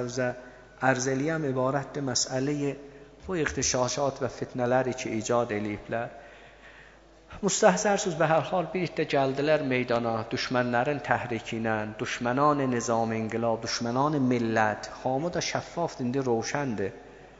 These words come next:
Zən zindagi, azadi ilə fitnə icad edirlər, adam öldürürlər, qətl edirlər, qarət edirlər, ot vururlar, hicablara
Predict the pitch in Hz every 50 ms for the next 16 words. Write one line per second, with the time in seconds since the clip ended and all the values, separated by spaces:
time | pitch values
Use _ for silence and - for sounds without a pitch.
0 | - - - - - 120 139 151 151 151 143 127 135 127 123 117 113 120 117 123
1 | 123 120 - - 120 117 113 107 117 113 113 110 - 127 123 123 120 120 - -
2 | 113 - - - 113 113 113 110 107 - 117 110 110 113 113 107 107 110 110 107
3 | 107 - 110 107 - 117 110 110 110 107 107 104 101 - 107 113 110 107 107 110
4 | 107 110 110 107 - - - - 117 110 - - - - 107 104 107 107 107 107
5 | 110 113 110 110 110 98 110 104 101 104 110 107 107 - 113 101 101 107 107 107
6 | 107 110 107 - - 117 113 113 - - - 113 110 113 113 113 110 110 110 107
7 | 107 107 - - - - - - - - - - - - - - - - - -
8 | - - - - 139 131 127 135 123 123 - 117 117 117 120 123